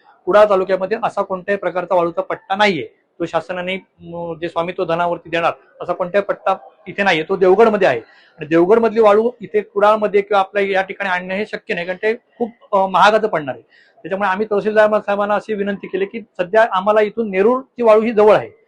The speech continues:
त्या नेरूरची वाळू सध्या आम्हाला तुम्ही शासनाने, अ, उपलब्ध करून द्यावी आणि त्याचे आम्हाला तुम्ही जर पास दिलेत, आमचं म्हणणं जरी वाळूचा लिलाव झाला नसेल, वाळू जरी बंद असली तरी चोरीच्या मार्गाने वाळू ही रोजच चालू असते, हे आम्ही सुद्धा प्रत्येक जण सर्वजण बघतो.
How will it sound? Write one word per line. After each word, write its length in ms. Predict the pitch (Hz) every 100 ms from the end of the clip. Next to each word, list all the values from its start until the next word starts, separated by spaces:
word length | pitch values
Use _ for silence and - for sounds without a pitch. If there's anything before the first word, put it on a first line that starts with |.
| _ _ -
त्या 80 | 190
नेरूरची 400 | 180 226 226 240
वाळू 220 | 220 226
सध्या 280 | 202 190 202
आम्हाला 220 | 202 208
तुम्ही 280 | 202 214 208
शासनाने, 560 | 175 - 202 202 214 226 _ _ _
अ, 40 | 180
उपलब्ध 600 | 185 190 185 214 196 190
करून 240 | 190 185
द्यावी 260 | 165 165 202
आणि 160 | 185
त्याचे 280 | 190 180 220
आम्हाला 260 | 214 220 214
तुम्ही 180 | 208
जर 80 | 208
पास 260 | 202 196 190
दिलेत, 200 | 156 147 _ - 170
आमचं 240 | 185 208
म्हणणं 200 | 214 220
जरी 160 | 208 208
वाळूचा 360 | 180 202 202
लिलाव 320 | 196 190 202
झाला 180 | 185 196
नसेल, 180 | 185 190
वाळू 180 | 180 196
जरी 140 | 202
बंद 260 | 185 196 214
असली 260 | 185 139 - _ _ _
तरी 180 | 190 233
चोरीच्या 640 | - _ _ 208 226 247
मार्गाने 320 | 233 220 226
वाळू 180 | 214 214
ही 100 | 214
रोजच 240 | 220 208 226
चालू 280 | 185 180
असते, 180 | 151 - - _ _ _ 170
हे 60 |
आम्ही 220 | 175 202
सुद्धा 220 | 196 190 214
प्रत्येक 380 | 202 185 208 196
जण 80 |
सर्वजण 320 | 185 190 208 190
बघतो. 480 | 175 185 - 139